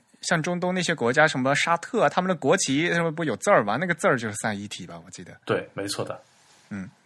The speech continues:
Speaker 1: 它为什么要叫三一体？你给大家解释一下。
Speaker 2: 啊，三一体就是，其实，呃，它在阿文里叫 thuluth，呃，它的意思就是，呃，刚好那个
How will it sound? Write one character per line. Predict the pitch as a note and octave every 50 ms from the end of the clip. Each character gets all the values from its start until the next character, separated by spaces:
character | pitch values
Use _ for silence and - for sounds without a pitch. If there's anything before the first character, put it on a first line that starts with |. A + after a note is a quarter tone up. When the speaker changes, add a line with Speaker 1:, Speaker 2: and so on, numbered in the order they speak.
| _ - - - _ _ _ _ _ _ _
Speaker 1:
它 | - - D#3 D#3+
为 | E3 F#3+ F#3
什 | - -
么 | C3+ C3
要 | C#3+ D3+ C#3+
叫 | - C#3 - -
三 | D#3+ D#3 D#3 D#3
一 | D#3 D#3+ E3+
体？ | D#3 - - G2
你 | F#2 F#2+
给 | F#2+ A2+
大 | B2+
家 | A#2+ A#2
解 | A#2+ - G#2+ -
释 | - - C3
一 | A2
下。 | G2 - F2+ - - _ _ _ _ _ _ _ _ _
Speaker 2:
啊， | - A2+ A2 G#2+
三 | - - E3+ F#3 A3+
一 | B3+
体 | B3 - - G#2 G2+
就 | - D3+ D#3
是， | - C#3+
其 | C3 - D3
实， | D#3+ F#3+ F3+ D3+ - - -
呃， | - A2 A2+ A2+ A2 G#2+ G#2 - - - - - - C3+
它 | - D#3 D#3
在 | F3 -
阿 | F3 F#3
文 | F3+ D#3+ D#3 D#3+
里 | C#3
叫 | A#2 - C3 B2+
thuluth， | B2 - - - B2+ B2 D3 E3 E3 - - - - - - - - - - _ _
呃， | - G2+ A2 G#2+
它 | G#2+ - E3
的 | F3 A3
意 | A3+ C4 C4+
思 | B3+ - C3
就 | - C3+
是， | B2 B2 A2 G2+ G#2 - -
呃， | G2+ G2 F#2+ F#2+ - - - - - B2 -
刚 | - D#3 D#3+
好 | C#3 G#2+ G2
那 | G#2+ A#2
个 | A2+ G2+ F#2 -